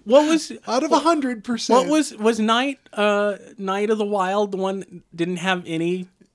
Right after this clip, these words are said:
Speaker 2: <laughs>
Speaker 1: any credit from Rotten Tomatoes? It was just
Speaker 2: Yeah.
Speaker 1: like, "No, we're not even gonna review that."
Speaker 2: It got, like, a zero percent or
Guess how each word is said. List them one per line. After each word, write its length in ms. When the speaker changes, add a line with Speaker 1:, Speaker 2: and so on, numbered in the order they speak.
Speaker 2:
<laughs> 380
Speaker 1:
any 340
credit 500
from 420
Rotten 300
Tomatoes? 500
It 80
was 100
just 180
Speaker 2:
Yeah. 60
Speaker 1:
like, 100
"No, 240
we're 180
not 180
even 280
gonna 180
review 380
that." 300
Speaker 2:
It 100
got, 160
like, 140
a 80
zero 280
percent 500
or 180